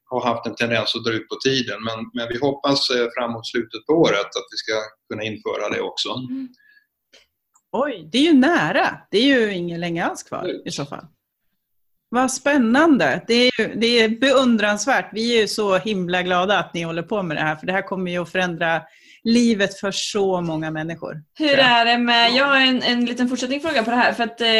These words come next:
Speaker 2: jag är jättedålig på det här för jag är inte allergisk. Eh, finns det vaccin? Alltså, vad, vad,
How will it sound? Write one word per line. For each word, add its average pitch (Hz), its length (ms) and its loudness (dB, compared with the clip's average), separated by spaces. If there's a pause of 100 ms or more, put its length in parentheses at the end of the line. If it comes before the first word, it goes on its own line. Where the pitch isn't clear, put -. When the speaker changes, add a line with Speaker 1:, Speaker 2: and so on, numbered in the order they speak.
(160)
Speaker 2:
jag 190 480 2
är 175 200 0
jättedålig 151 640 -4
på 165 60 -8
det 160 60 -2
här 175 120 0
för - 120 -12
jag 117 100 -6
är 147 40 -8
inte - 180 -10
allergisk. 254 520 -2
Eh, 208 200 -2
finns 254 320 -6
det 208 120 0
vaccin? 185 520 -6
Alltså, 202 200 -4
vad, 196 340 0
vad, 185 420 0